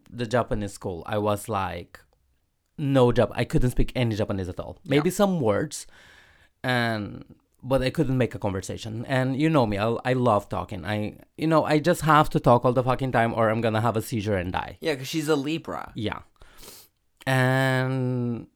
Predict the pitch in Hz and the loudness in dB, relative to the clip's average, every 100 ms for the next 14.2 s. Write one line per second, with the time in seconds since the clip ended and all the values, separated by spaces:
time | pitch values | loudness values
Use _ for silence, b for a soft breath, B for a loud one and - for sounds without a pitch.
0 | - 139 175 226 214 143 131 117 117 - | -14 -2 0 0 0 0 2 0 -2 -8
1 | _ - 143 147 131 147 - - 131 120 | _ 0 4 4 2 -2 -2 2 4 4
2 | 123 - - - 131 120 120 135 120 127 | 0 -6 -16 -6 -2 0 0 -2 0 2
3 | 110 113 135 - 117 113 110 107 - 110 | 2 0 -4 -4 -4 -2 0 -2 -2 -2
4 | 110 90 160 180 143 104 117 101 82 110 | -2 2 6 8 6 0 -6 -6 -6 -4
5 | 107 90 85 95 _ 117 90 69 _ 120 | -2 -2 -4 -12 _ -8 -8 -8 _ -2
6 | 107 123 120 131 139 147 143 147 135 131 | 0 0 -2 2 8 8 10 8 6 2
7 | - 120 104 - 190 165 - - 127 120 | 0 -6 -4 -4 -4 -4 -6 -10 -14 -8
8 | 127 - 127 117 113 110 104 104 - - | -6 0 2 4 2 0 -2 -6 -14 -18
9 | - _ _ _ _ - 131 131 123 139 | -20 _ _ _ _ 2 2 2 2 2
10 | 139 139 123 123 123 113 117 107 120 110 | 4 4 2 2 0 0 -2 0 0 2
11 | 117 107 117 110 113 104 95 113 147 - | 0 2 0 0 0 -2 0 -2 -4 -8
12 | 139 139 151 151 151 151 156 160 110 117 | 0 2 2 4 4 4 2 2 2 0
13 | 139 156 143 127 98 101 139 139 143 139 | 0 0 0 -2 -2 -2 -2 0 0 2
14 | 143 123 | 2 2